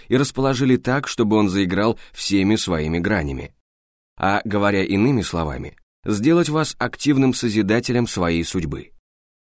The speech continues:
заново сформировавшим свой характер и семимильными шагами движущимся к своим целям, какими бы недостижимыми они ни казались с точки зрения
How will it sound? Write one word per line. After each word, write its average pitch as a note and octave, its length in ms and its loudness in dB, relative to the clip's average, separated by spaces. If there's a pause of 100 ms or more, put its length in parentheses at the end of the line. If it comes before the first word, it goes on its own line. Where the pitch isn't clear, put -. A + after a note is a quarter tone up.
заново G#2 500 2
сформировавшим F2+ 920 0
свой A#2 300 2
характер A#2+ 640 -2 (100)
и - 80 -4
семимильными E3+ 600 4
шагами B2+ 500 2
движущимся G2 680 0
к - 80 -10
своим D#2 360 -2
целям, E2+ 420 -6 (380)
какими A2+ 380 2
бы G#2+ 200 2
недостижимыми G2+ 960 2 (100)
они G2 220 2
ни G2 140 4
казались F2+ 540 -2
с - 40 -10
точки F2 300 -2
зрения G2 480 0